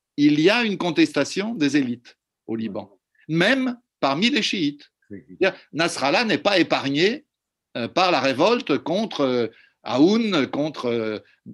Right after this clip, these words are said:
Speaker 1: Jaja, contre, euh, Hariri, et cetera. On est dans, dans, dans un, un mouvement vers la déconfessionnalisation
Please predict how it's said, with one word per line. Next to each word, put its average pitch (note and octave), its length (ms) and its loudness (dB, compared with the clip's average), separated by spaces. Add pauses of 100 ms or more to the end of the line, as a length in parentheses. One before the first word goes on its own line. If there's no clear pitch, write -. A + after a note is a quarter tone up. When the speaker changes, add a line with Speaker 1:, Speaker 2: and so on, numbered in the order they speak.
(100)
Speaker 1:
Jaja, D3+ 600 0
contre, B2+ 340 -10
euh, A#2 400 -2
Hariri, F3 640 2
et C3 120 0
cetera. C#3 460 -4
On D3+ 140 0
est F#3+ 100 2
dans, E3 240 0 (240)
dans, D3+ 240 -4
dans D3 300 -2
un, C#3+ 180 -2
un C#3+ 100 -2
mouvement F3+ 680 -4
vers F3+ 400 2
la D#3+ 140 0
déconfessionnalisation C3+ 1120 -6